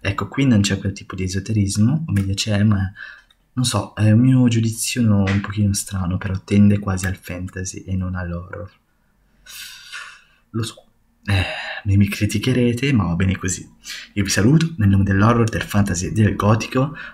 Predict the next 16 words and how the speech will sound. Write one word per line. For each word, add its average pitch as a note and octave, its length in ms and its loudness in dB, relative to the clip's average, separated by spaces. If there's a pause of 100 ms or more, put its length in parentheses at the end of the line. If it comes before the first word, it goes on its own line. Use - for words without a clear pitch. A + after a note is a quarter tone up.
Non B2+ 140 6
dimenticatevi A2 760 2
di G2+ 100 2
guardare, F#2+ 500 -2
eh, F2+ 460 -8
di G2+ 120 -4
restare F#2+ 260 2
aggiornati G2 300 4
sui G2+ 160 0
miei E2+ 360 -2
libri A2+ 380 4
in F#2+ 80 2
pubblicazione, F2+ 720 -6 (400)
se - 160 -8
vi F2+ 60 -4
interessa. - 640 -8